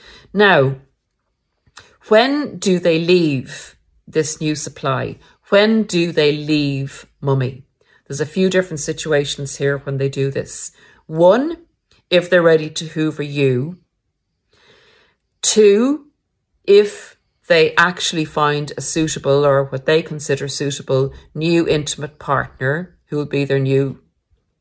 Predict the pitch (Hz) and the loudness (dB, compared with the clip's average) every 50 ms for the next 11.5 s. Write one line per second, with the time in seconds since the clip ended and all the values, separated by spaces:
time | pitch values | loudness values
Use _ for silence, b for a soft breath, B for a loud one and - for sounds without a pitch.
0 | - - _ _ _ _ _ _ _ _ _ _ _ - 135 151 151 147 139 139 | -20 -20 _ _ _ _ _ _ _ _ _ _ _ -8 -4 -2 0 0 0 -2
1 | 135 - 131 - - 135 127 127 135 135 - - 127 123 127 127 131 - - - | -4 -8 -12 -10 -8 -4 -4 -4 -4 -4 -6 -6 -6 -6 -6 -8 -8 -10 -10 -10
2 | - b b b b _ - 143 139 139 135 131 135 135 131 135 - - 139 131 | -12 b b b b _ -4 -2 -2 0 0 0 0 0 -2 -4 -4 -4 -4 -4
3 | 131 131 127 - - - _ _ _ _ b b b b b b b b b b | -2 -4 -6 -8 -10 -14 _ _ _ _ b b b b b b b b b b
4 | b b b b _ _ - - - - 226 226 226 240 254 277 294 311 330 - | b b b b _ _ -4 -4 -2 2 4 4 4 4 2 0 -2 -4 -6 -12
5 | _ _ _ _ _ _ _ - - 190 185 185 180 170 170 170 170 170 180 185 | _ _ _ _ _ _ _ -4 2 2 4 4 4 2 0 -2 0 0 0 0
6 | 202 202 196 185 - 180 170 165 156 151 139 127 123 135 156 160 - _ _ _ | 0 -2 -6 -6 -6 -4 -2 0 0 0 0 0 0 -2 -4 -8 -12 _ _ _
7 | _ _ _ _ _ _ _ _ _ _ _ _ _ _ _ - - - 170 175 | _ _ _ _ _ _ _ _ _ _ _ _ _ _ _ -14 -4 0 2 2
8 | 165 156 156 160 175 196 208 208 202 185 - 160 160 160 - - - - - - | 2 2 0 0 2 4 4 2 2 2 0 -2 -2 -2 -6 -6 -6 -6 -6 -8
9 | - - _ _ _ _ _ _ _ _ _ _ _ _ _ _ _ - 165 151 | -18 -20 _ _ _ _ _ _ _ _ _ _ _ _ _ _ _ 0 2 2
10 | 147 165 175 190 220 226 220 208 196 190 185 185 - - - 170 156 151 156 147 | 2 2 2 4 4 4 2 2 2 0 -2 -4 -8 -10 -4 -2 0 0 0 -2
11 | 147 147 - - - - - - - - | -6 -10 -12 -10 -8 -8 -8 -10 -12 -14